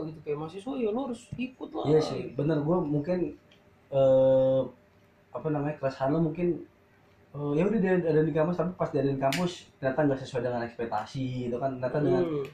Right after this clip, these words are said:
Speaker 2: mahasiswanya tetap pelangap-pelongo gitu segala macam.
Speaker 1: Nah, itu.
Speaker 2: Nah, kalau gue ngeliat dari dua sisi gitu, Pak. Di satu sisi itu menghidupkan, dengan adanya debat di kampus, itu menghidupkan dialektika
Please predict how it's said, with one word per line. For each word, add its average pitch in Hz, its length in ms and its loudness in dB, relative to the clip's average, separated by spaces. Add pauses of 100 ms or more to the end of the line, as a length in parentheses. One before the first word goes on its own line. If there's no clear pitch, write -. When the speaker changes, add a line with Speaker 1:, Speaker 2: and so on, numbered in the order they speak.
(140)
Speaker 2:
mahasiswanya 143 400 0
tetap 143 240 0
pelangap-pelongo 120 1040 0
gitu 120 80 -14
segala 117 320 -8
macam. 117 160 -4
Speaker 1:
Nah, - 0 -
itu. 120 160 -4
Speaker 2:
Nah, 107 120 -2 (200)
kalau 131 240 2
gue 196 160 -2
ngeliat 175 160 2
dari 135 240 0
dua 135 160 -2
sisi 160 240 -8
gitu, 147 320 -4
Pak. 107 160 -8 (400)
Di 123 80 -16
satu 143 240 -2
sisi 175 400 -6
itu 185 160 -2
menghidupkan, 170 800 0 (160)
dengan 151 320 4
adanya 143 240 4
debat 147 240 6
di 143 160 -4
kampus, 156 480 0
itu 170 80 -4
menghidupkan 165 560 0 (420)
dialektika 135 640 0